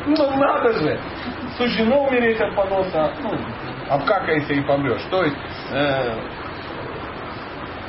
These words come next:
Господь велик, Господь велик. И, а, и он улыбнулся от такой удивительной мысли, которая ему пришла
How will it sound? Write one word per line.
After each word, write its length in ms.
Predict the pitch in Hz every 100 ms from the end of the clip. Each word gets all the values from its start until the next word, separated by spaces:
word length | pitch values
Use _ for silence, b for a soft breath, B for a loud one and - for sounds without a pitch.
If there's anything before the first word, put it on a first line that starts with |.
| 135
Господь 480 | 214 247 - 277 269 180
велик, 300 | 190 180 170 - - - - 123
Господь 460 | 180 185 240 -
велик. 300 | 160 147 110 - - - -
И, 220 | 277 294
а, 440 | 240 - 175 170 151 - - -
и 60 | 269
он 160 | 359 311
улыбнулся 800 | 285 262 240 269 269 226 165 156
от 100 | 165
такой 300 | 196 247 240
удивительной 640 | 208 202 277 285 254 247
мысли, 340 | 240 254 233 214
которая 420 | 190 185 196 185
ему 120 | 175
пришла 560 | 165 165 151 165 175 160